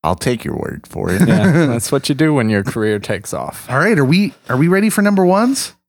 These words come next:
Speaker 1: We are ready for number ones.
Speaker 3: All right, let's get into this discussion. Um, my number one,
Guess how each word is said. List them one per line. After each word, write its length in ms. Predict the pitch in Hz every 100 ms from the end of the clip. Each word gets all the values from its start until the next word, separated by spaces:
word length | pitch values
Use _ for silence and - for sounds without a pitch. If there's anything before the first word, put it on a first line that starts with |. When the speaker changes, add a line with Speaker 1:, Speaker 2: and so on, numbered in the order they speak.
| -
Speaker 1:
We 180 | 233
are 260 | 262 254 262
ready 280 | 190 135 123
for 120 | 117
number 320 | 127 120 110
ones. 240 | 107 110 120
Speaker 3:
All 60 |
right, 380 | 120 104 - - -
let's 180 | 117 -
get 140 | 123
into 180 | 123 110
this 220 | 104 101
discussion. 600 | - - 98 - 90 85 - _
Um, 500 | 110 110 113 113 107 - _ _ _ _ _ _ _ _
my 180 | 127 180
number 240 | 240 233 226
one, 380 | 226 226 220